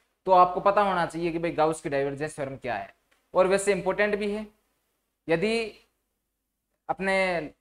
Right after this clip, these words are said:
फर्स्ट के जो टेन क्वेश्चन होते हैं उनमें से आ-, आने की पूरी पूरी उम्मीद है,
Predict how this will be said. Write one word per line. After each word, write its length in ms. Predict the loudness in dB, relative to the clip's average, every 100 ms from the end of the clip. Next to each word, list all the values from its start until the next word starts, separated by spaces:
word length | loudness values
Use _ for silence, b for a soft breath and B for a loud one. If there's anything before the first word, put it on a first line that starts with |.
| _ _
फर्स्ट 280 | -2 -2 -4
के 100 | 0
जो 180 | 2 2
टेन 440 | 0 0 0 0
क्वेश्चन 280 | -4 -6 -4
होते 240 | -6 -4
हैं 200 | -6 -4
उनमें 280 | -8 -6 -6
से 240 | -6 -4 -2
आ-, 180 | -2 -6 _ _ _
आने 220 | -2 -2 -2
की 80 |
पूरी 220 | -6 -6 -6
पूरी 160 | -4
उम्मीद 280 | -4 -6 -6
है, 200 | -8 -12